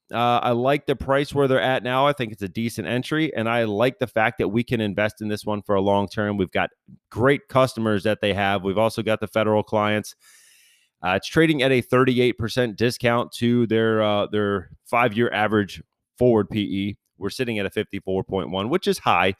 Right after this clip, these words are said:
but their five-year average is at eighty-seven point five. We've got, uh, forward peg ratio at a one point three. That is less than half of their five-year average of a two point seven.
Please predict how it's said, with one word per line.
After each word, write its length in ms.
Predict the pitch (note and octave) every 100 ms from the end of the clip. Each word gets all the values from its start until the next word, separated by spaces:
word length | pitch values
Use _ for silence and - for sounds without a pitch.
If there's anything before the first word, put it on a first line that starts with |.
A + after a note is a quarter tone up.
| _ _ _ _ _ _ _
but 220 | A2 A2
their 220 | - A2 G#2+
five-year 400 | G#2+ G2+ F#2+ -
average 320 | F#2+ F#2 F2
is 100 | E2+
at 120 | E2+
eighty-seven 480 | E2 F2+ E2+ F2 D2
point 220 | D#2 E2
five. 380 | - G#2+ A#2+ A#2+ _ _
We've 220 | G#2 A#2
got, 400 | - C3 C3 B2+
uh, 260 | C#3 C3+ C3+
forward 300 | - D#3 D3
peg 240 | D3 C#3
ratio 420 | C3+ B2 - A2+
at 100 | -
a 80 | A#2+
one 320 | G#2+ F#2 C3
point 300 | C3+ C3+ C3+
three. 300 | C3+ D3 C#3
That 180 | G2 A#2+
is 140 | C3 G#2
less 300 | A#2+ B2+ -
than 140 | B2
half 320 | A2+ B2+ B2+
of 100 | A#2+
their 120 | A2+
five-year 440 | G#2+ A2+ A#2 A2+ A#2
average 360 | A#2 B2 G#2
of 140 | F#2+ G2+
a 80 | A2+
two 240 | - A2+
point 280 | - A2+ A2
seven. 300 | C3+ C3